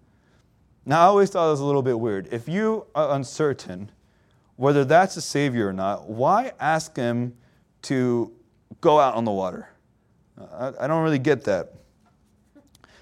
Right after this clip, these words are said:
But as I started to think about it, I mean, well, maybe Peter had this small seed of faith. And in the middle of the storm, seeing Jesus, that small seed of faith begins to sprout, and Peter acts on it.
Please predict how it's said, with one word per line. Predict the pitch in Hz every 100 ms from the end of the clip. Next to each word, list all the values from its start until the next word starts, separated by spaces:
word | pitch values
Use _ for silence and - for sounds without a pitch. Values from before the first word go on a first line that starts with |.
| _
But | 135
as | 165
I |
started | 190 196 185
to | 170
think | 165 147
about | 110 107
it, | 107 -
I | 123
mean, | 123 123
well, | 117
maybe | 135 170 190 196 139 _ _ _ _ _ _
Peter | - 170 165
had | 147 147
this | 127 117
small | - 127 120 120
seed | - 117
of | 104
faith. | - 90 87 - _ _ _ _ _ _
And | - 147
in | 139 151
the |
middle | 127 139 190 214
of | 180
the |
storm, | 170 - 139 127
seeing | 123 - 185 190 165
Jesus, | 139 127 120 113 - _ _ _
that | 135 165 156
small | - 170 143 139
seed | 139
of | 120
faith | - - 107 110 104
begins | 117 117 104
to | 98
sprout, | - 110 95 85 _ _
and | 104 98
Peter | 135 110
acts | 78 87 -
on | 87
it. | 80